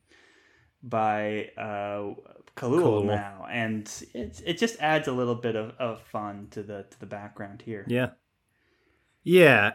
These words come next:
Speaker 2: and we've also got Shanked in the background of all of this, who it's kinda slowly being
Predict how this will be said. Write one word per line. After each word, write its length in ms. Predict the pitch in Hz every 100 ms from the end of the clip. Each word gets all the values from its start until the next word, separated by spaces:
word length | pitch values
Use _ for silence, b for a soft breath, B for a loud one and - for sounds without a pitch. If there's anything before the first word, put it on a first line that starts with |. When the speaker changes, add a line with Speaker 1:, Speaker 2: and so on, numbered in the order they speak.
| -
Speaker 2:
and 180 | 147 185
we've 160 | 170
also 260 | 214 208 190
got 300 | 135 107 - _ - -
Shanked 640 | - - 143 139 117 -
in 120 | 117 107
the 60 |
background 720 | 98 110 104 - 101 98 95
of 320 | 95 87 - - _ _ - - _ -
all 260 | - 117 117
of 100 | 101
this, 300 | 113 104 -
who 380 | 120 110 104 98 b b b b b
it's 180 | - 139
kinda 260 | - 165 139
slowly 760 | - - 123 131 131 135 131
being 640 | 131 127 127 123 120 117